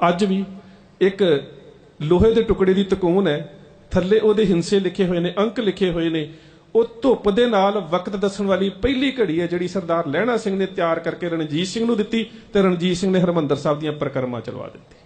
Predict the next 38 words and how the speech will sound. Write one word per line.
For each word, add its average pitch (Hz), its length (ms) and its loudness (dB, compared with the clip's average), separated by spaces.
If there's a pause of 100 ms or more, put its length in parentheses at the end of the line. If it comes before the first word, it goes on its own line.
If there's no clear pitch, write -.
(1080)
ਸੋ 294 240 4
ਸਾਇੰਟੀਫਿਕ 254 600 0
ਪੱਖ 208 260 0
ਤੋਂ, 226 120 2
ਜਿਸ 208 200 -2
ਨੂੰ 247 100 0
ਸਾਹਿਬੇ 254 400 0
ਕਦਰ 262 300 2
ਕਿਹਾ 233 220 2
ਗਿਆ, 196 180 2
ਸਿੱਖਾਂ 226 360 -6
ਦਾ 247 100 0
ਸਾਇੰਟਿਸਟ 247 540 -4
ਕਿਹਾ 226 220 0
ਗਿਆ, 175 160 0 (400)
ਕਿੱਥੇ 311 280 2
ਅਸੀਂ 302 180 2
ਲੋਕਾਂ 247 280 2
ਨੂੰ 247 120 2
ਦੱਸ 196 200 2
ਸਕੇ 202 260 0
ਹਾਂ 170 80 0 (300)
ਕਿ 220 80 4
ਰਣਜੀਤ 202 420 2
ਸਿੰਘ 233 200 -4
ਦੇ 220 160 2
ਰਾਜ 170 360 4
ਦੇ 226 140 0
ਵਿੱਚ 165 280 -2 (1300)
ਜਿਹੜੀ 165 500 0 (320)
ਫੌਜੀ 175 460 0
ਪੱਖ 190 300 0
ਤੋਂ, 165 280 -2 (220)
ਅਸਲੇ 226 300 2
ਦੇ 214 100 2
ਪੱਖ 175 320 -4
ਤੋਂ, 165 180 -4 (100)
ਐਮ-, 202 260 0